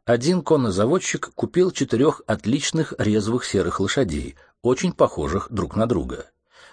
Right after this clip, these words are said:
Но характер у них был ужасный. Как только они оказывались рядом, они начинали драться. Запрячь их вместе было невозможно, поскольку каждая лошадь пыталась бежать в свою сторону.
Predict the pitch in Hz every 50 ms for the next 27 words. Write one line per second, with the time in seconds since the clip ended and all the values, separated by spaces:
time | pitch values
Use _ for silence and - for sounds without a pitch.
0 | - - 117 139 170 185 - - - 131 110 113 120 - - 147 151 147 147 135
1 | 123 104 80 - - 165 175 - 117 107 104 - - - - - 82 - _ _
2 | _ _ _ _ _ _ _ _ - 113 98 - - 117 101 92 - 92 90 92
3 | 95 101 - - 98 - - 85 73 73 73 73 78 - - - 135 160 139 92
4 | 69 69 - - - - - - _ - 117 131 170 185 180 165 - - 143 135
5 | 135 139 151 143 156 147 104 67 - - - - - - _ _ _ _ _ _
6 | _ - 104 101 104 85 - 92 76 - - 82 - - 80 92 120 131 - -
7 | - 123 87 90 87 87 92 - - 120 120 123 135 131 143 143 107 85 71 71
8 | 71 71 69 82 - - - 92 87 - - 95 85 - - 113 95 78 69 69
9 | 69 67 71 85 135 143 - 170 165 - - - - - _ _ - 147 - 107
10 | 98 107 131 143 139 143 139 92 82 80 82 - - - - - - 127 87 76
11 | 67 69 - - 87 73 62 - - - -